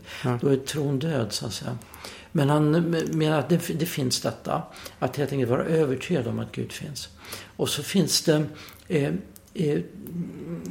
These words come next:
Speaker 2: eh, tron som grundas i uppenbarelse.
Speaker 1: Just det.
Speaker 2: Eh, det här att vi tar emot vad Gud säger. Eh, och, eh, det är ju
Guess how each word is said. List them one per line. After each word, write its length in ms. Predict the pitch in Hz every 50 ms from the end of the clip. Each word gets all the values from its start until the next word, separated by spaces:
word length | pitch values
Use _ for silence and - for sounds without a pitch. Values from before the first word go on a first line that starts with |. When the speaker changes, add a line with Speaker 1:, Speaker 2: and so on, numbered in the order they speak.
| 165
Speaker 2:
eh, 220 | 165 160 151 151 175 156 151 - 160 165 175 175 - 175 175 175
tron 480 | - - 151 156 147 147 151 151 165 175 - - - - 185 185
som 240 | - - 160 143
grundas 500 | 135 160 160 147 131 120 127 127 127 -
i 80 | 175 147
uppenbarelse. 840 | 151 - - 165 135 120 113 147 196 214 180 117 127 123 - - 160 151 143 - - - - - - - - - -
Speaker 1:
Just 180 | 135 - - - 120 -
det. 80 | - 156 131
Speaker 2:
Eh, 160 | 131 131 127 131 123 - - - - -
det 100 | 160 127
här 200 | 113 135 143 143
att 240 | 139 135 - -
vi 80 | 156 131
tar 220 | - - - 160
emot 580 | 151 151 147 147 175 214 196 170 - - - - 190 175
vad 320 | 135 131 123 123 120 117
Gud 240 | 123 123 123 123 -
säger. 680 | - - - 139 135 151 156 147 - - 160 165 156 - - - - - - - - - - - - -
Eh, 300 | 175 139 127 123 127 131 107 - -
och, 460 | - 156 123 - - - - - 143
eh, 240 | 139 139 139 131 131 127 127 - - - - - - -
det 300 | - 180 160 147 131 139
är 40 | 147
ju 200 | 160 151 151